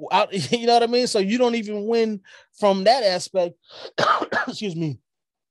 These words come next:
of the fight. So I, I wouldn't even wanna see that thing. It just, just has no interest for me. But if you can go out and get a bag, you know, go ahead, man. Do you? I ain't stopping nobody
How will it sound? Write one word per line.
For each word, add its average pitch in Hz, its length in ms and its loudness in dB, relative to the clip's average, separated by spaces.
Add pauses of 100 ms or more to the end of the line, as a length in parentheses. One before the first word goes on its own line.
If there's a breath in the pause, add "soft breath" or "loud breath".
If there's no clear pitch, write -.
(120)
of 160 160 0
the 139 80 -6
fight. 139 300 0
So 147 100 -2
I, 180 320 2 (280 soft breath)
I 196 100 4
wouldn't 233 200 4
even 185 160 0
wanna 170 220 2
see 190 200 -2
that 170 260 2
thing. 165 260 0
It 160 80 -4
just, 160 160 -6 (160)
just 165 120 -8
has 147 220 0
no 156 200 -2
interest 156 480 -8
for 135 160 -6
me. 180 460 -4 (720)
But 160 200 0
if 151 120 0
you 190 80 -2
can 190 140 -2
go 196 160 6
out 196 160 6
and 190 100 0
get 185 120 4
a 175 40 2
bag, 190 460 4 (1000)
you 151 120 2
know, 160 380 2 (360)
go 165 120 6
ahead, 151 220 6
man. 127 240 -4
Do 156 140 0
you? 139 200 -2
I 143 160 -2
ain't 170 100 -4
stopping 156 300 -2
nobody 175 540 2